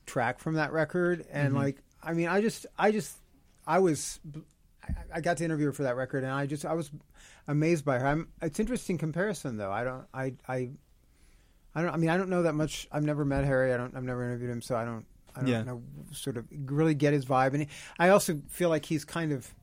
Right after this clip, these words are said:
Speaker 1: he's guarded to a degree that I, it's hard to kind of get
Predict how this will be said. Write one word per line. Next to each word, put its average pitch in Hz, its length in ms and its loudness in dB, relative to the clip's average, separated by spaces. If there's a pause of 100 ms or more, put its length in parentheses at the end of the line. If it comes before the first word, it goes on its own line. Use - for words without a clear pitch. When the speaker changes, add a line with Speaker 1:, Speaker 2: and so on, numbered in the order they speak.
(840)
Speaker 1:
he's 156 260 -2
guarded 135 540 2 (420)
to 165 140 -4
a 147 40 0
degree 143 480 0
that 127 340 -2 (320)
I, 139 200 -2 (120)
it's - 160 -8
hard 151 340 2
to 147 60 0
kind 139 340 -6
of 120 140 -10
get 117 280 -8